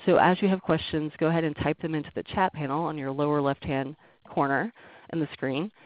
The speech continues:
Um, and then that way, when we do get to the Q and A part, we can be, we'll read a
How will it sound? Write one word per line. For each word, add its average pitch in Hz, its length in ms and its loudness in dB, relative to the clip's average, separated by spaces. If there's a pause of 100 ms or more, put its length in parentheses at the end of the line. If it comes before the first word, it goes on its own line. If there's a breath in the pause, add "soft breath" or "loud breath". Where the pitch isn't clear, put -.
(320 loud breath)
Um, 165 240 6
and 160 100 2
then 160 140 6
that 160 180 6
way, 165 140 6
when 151 180 4
we 147 80 0
do 156 180 2
get 160 180 -2
to 156 40 -6
the 147 80 -2
Q 151 220 -4
and 147 80 -2
A 139 100 -2
part, 135 380 0
we 151 100 -6
can 151 220 -8
be, 139 400 -4
we'll 147 340 -2
read 147 300 -2
a 135 60 0